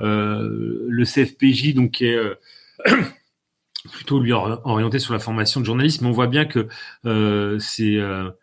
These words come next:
ces quatre instituts qui sont des instituts de référence sur la formation et très reconnus, euh, en termes, euh, de, euh, de droit à la formation dans le secteur, elles ont toutes des formations sur la com responsable. Alors,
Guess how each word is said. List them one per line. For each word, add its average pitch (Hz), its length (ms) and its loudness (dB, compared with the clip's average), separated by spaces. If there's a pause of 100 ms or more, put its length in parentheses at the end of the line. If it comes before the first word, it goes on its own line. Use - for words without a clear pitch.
(220)
ces - 140 -6
quatre 135 220 0
instituts 135 420 -2
qui 151 100 2
sont 135 120 0
des 113 100 0
instituts - 380 -4
de - 60 -2
référence 139 460 0
sur - 140 -2
la 110 80 2
formation 117 680 0
et 120 120 -2
très - 160 -2
reconnus, 135 640 2
euh, 104 160 0 (320)
en 107 100 0
termes, 123 380 2
euh, 107 320 2
de, 98 180 -2
euh, 95 440 0 (880)
de 117 100 4
droit 123 180 4
à 127 40 4
la 127 60 2
formation 120 420 2
dans 113 80 2
le - 20 0
secteur, 131 500 0
elles 107 220 2
ont 139 200 0
toutes 135 200 -4
des 120 120 2
formations 110 480 0
sur 127 120 -2
la 101 80 -2
com 110 180 -4
responsable. 104 460 -6 (2000)
Alors, 156 420 2